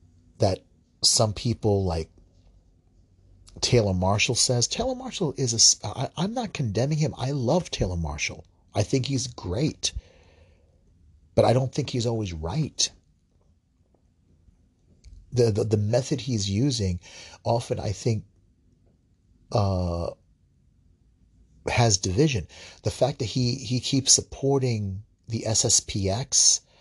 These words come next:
or Archbishop Lefebvre, first of all, there's sexual abuse happening in the S S P X. And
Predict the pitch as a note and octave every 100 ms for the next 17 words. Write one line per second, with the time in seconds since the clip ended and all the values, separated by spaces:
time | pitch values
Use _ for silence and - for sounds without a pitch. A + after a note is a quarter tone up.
0 | - _ _ _ - G2+ F#2+ F#2 G#2+ G2+
1 | - A2+ A2 F#2+ F#2 - G#2+ B2+ - _
2 | _ _ _ _ - - G3 D#3 C3+ A#2
3 | A#2+ - _ _ - D#3 E3+ - - E3+
4 | - B2+ G#2 G2+ D3 E3 - F#2 D#2 -
5 | E2 D#2 D2+ - _ _ _ _ _ _
6 | _ _ - C3+ B2+ - A2 - - -
7 | G2 E2 D2+ - - - - _ _ _
8 | _ _ _ _ _ _ _ _ _ _
9 | _ _ _ _ - - _ - B2+ A#2+